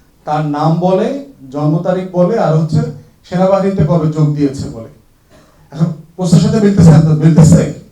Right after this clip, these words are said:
সিনিয়র কমান্ডার যে জিজ্ঞেস করতেছে, তো সে এই যাদেরকে ট্রেন করছে, এই ট্রেনিং, ট্রেনার যে ট্রেনারকে ডাকছে,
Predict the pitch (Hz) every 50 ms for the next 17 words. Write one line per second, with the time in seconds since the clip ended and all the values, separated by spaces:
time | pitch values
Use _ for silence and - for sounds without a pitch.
0 | _ - 135 123 - _ - - 160 160 180 190 185 - 175 170 170 180 175 196
1 | 196 190 180 170 180 185 175 - 196 190 - 185 170 - - - - _ _ _
2 | _ _ _ _ _ _ _ 147 143 - - - 170 196 214 - - - - -
3 | 151 147 147 151 - - - - 147 143 143 151 147 160 165 156 - 170 175 202
4 | 202 185 208 202 - - - 170 156 147 139 143 - 165 160 156 160 185 180 170
5 | - - 156 151 151 160 175 170 175 214 208 - - 170 165 160 160 160 156 160
6 | 143 - - - - - - -